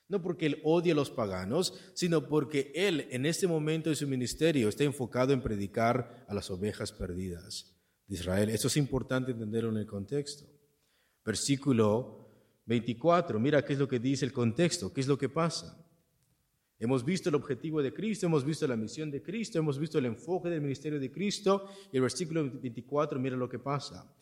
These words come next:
Levantándose de ahí, se fue a la región de Tiro y de Sidón, y entrando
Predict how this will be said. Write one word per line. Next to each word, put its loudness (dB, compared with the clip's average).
Levantándose 2
de 2
ahí, -2
se 0
fue 2
a 4
la 6
región 2
de 2
Tiro 0
y 4
de 2
Sidón, 2
y 2
entrando 2